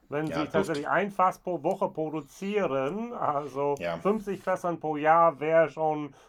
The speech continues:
Speaker 1: höchstes <laughs> der Gefühle. Also, das machen sie seit zweitausendachtzehn, das heißt vier Jahre Maximum. Also, das könnten auf der höchste, höchste maximale Ausbaustufe zweihundert Fässer sein.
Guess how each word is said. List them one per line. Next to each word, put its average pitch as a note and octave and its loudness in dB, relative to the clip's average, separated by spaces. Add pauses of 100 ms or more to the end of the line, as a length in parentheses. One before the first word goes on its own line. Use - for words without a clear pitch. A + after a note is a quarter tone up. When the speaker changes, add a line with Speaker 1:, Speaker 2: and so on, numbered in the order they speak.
Speaker 1:
höchstes - -2
<laughs> - -6
der E3 4
Gefühle. E3+ 0 (260)
Also, C#3+ 2
das C#3 -4
machen D3 0
sie C#3 -8
seit C#3+ -6
zweitausendachtzehn, C#3+ -2
das C3 -4
heißt B2+ -8
vier E3+ -6
Jahre D3 0
Maximum. D3+ -6 (240)
Also, C#3+ -4
das D3 -4
könnten A#3 0 (280)
auf F3 0
der D#3 -2
höchste, A#3+ 0
höchste A3 0
maximale F#3 0
Ausbaustufe E3 -2
zweihundert D3+ 0
Fässer A2 -8
sein. F#2 -12